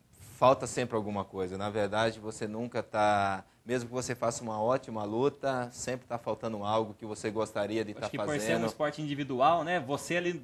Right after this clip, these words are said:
Speaker 2: dentro mesmo sabe
Speaker 1: É.
Speaker 2: que ficou faltando uma coisinha,
Speaker 1: Sem
Speaker 2: poderia ter
Speaker 1: dúvida.
Speaker 2: feito diferente, uma outra coisa, é
Speaker 1: Sem
Speaker 2: isso?
Speaker 1: dúvida. É essa minha luta mesmo, olha, fiquei devendo, assim, horrores pro meu técnico. Então eu vou ficar ouvindo meses. Com...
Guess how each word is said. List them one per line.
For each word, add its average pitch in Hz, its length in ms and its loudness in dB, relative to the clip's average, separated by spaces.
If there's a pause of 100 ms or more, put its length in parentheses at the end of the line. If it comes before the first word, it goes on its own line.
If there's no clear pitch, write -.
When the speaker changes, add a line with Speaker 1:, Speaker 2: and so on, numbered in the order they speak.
Speaker 2:
dentro 143 480 -2
mesmo 196 120 -4
sabe 165 380 0
Speaker 1:
É. - 20 -8
Speaker 2:
que 113 80 -10
ficou - 240 -10
faltando 143 380 -2
uma 135 120 -4
coisinha, 143 720 -4
Speaker 1:
Sem 104 80 -2
Speaker 2:
poderia 131 260 0
ter 101 140 0
Speaker 1:
dúvida. - 40 -10
Speaker 2:
feito 139 200 -6
diferente, 123 500 -8
uma 117 120 -8
outra 117 280 -10
coisa, 120 340 -10
é 117 40 -4
Speaker 1:
Sem 117 220 0
Speaker 2:
isso? 107 60 -4
Speaker 1:
dúvida. 95 380 -4
É 101 240 2
essa 110 240 0
minha 107 200 -2
luta 107 360 -2
mesmo, 113 440 0
olha, 107 260 4
fiquei 123 720 0 (420)
devendo, 117 600 2
assim, 120 600 0 (340)
horrores 143 580 12
pro 120 160 -2
meu 120 160 8
técnico. 113 580 6
Então 123 240 4
eu 131 120 6
vou 127 120 4
ficar 131 280 2
ouvindo 123 680 2
meses. 110 640 2
Com... 110 160 -10